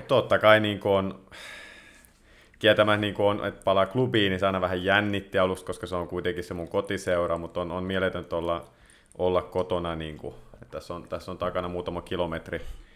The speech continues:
niin kentällä kuin, kuin kentän ulkopuolellakin, ja on sattunut ja tapahtunut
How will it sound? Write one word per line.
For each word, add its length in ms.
niin 140
kentällä 420
kuin, 240
kuin 120
kentän 260
ulkopuolellakin, 800
ja 80
on 60
sattunut 400
ja 40
tapahtunut 680